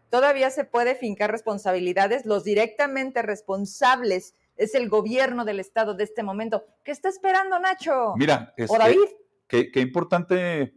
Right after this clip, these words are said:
Speaker 2: puntualización haces, porque se, se supone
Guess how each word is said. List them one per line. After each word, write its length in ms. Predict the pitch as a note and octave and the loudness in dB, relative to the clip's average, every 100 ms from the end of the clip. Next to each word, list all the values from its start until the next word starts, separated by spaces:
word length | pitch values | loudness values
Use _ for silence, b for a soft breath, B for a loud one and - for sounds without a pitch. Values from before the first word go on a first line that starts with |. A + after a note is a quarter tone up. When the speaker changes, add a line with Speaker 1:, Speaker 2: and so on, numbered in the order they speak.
| _ C3 A#2 | _ -18 -10
Speaker 2:
puntualización 920 | C3 A#2+ B2 A#2+ B2 A2+ A2+ C3+ D3+ | -6 -4 0 0 0 -2 -4 -6 -2
haces, 440 | D#3+ D3+ E3+ - _ _ _ _ _ - | -4 -4 -12 -12 _ _ _ _ _ -2
porque 680 | A#2+ A#2+ B2+ A#2+ A#2+ _ _ _ _ _ | -2 0 0 0 -2 _ _ _ _ _
se, 240 | - B2+ - | -12 -12 -6
se 140 | B2 | -6
supone 640 | - A2 A#2+ C3 D3 G3 | -6 -6 2 2 2 -6